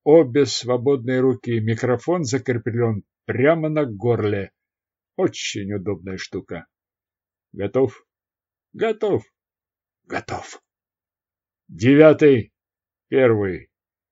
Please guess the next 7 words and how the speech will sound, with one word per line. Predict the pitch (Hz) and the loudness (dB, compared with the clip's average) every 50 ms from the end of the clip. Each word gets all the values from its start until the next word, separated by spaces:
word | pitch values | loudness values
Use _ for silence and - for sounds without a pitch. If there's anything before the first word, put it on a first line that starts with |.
| _ _ _ _ _ _ _ - | _ _ _ _ _ _ _ -20
Знакомый | - 78 82 98 120 120 113 - _ 123 120 120 123 123 120 117 | -18 -14 -8 -6 -6 -6 -6 -6 _ -4 -4 -2 -2 -2 -2 -4
голос | 98 92 90 110 131 131 123 117 117 110 - - - - _ _ _ _ _ _ _ | -4 -8 -4 -2 0 0 2 0 0 -2 -4 -8 -16 -20 _ _ _ _ _ _ _
Архана | 113 120 110 98 - - - - 123 123 120 120 120 113 - - _ _ _ | -4 -4 -4 -4 -8 -12 -8 -6 -4 -4 -4 -4 -6 -6 -6 -10 _ _ _
Эрима. | - 139 147 139 127 110 107 98 90 90 87 87 85 78 80 - _ _ _ _ _ _ _ _ _ _ _ _ _ _ _ _ _ _ | -2 0 0 2 0 -2 -4 -6 -8 -10 -10 -12 -14 -16 -18 -20 _ _ _ _ _ _ _ _ _ _ _ _ _ _ _ _ _ _
Он | - 120 131 120 | -10 -10 -10 -8
тоже | - 175 165 127 135 143 131 | -6 -8 -6 -4 -4 -4 -4
здесь. | 110 95 101 110 104 117 143 143 131 - - - - _ | -4 -6 -10 -10 -4 -2 -2 -2 -2 -4 -10 -16 -18 _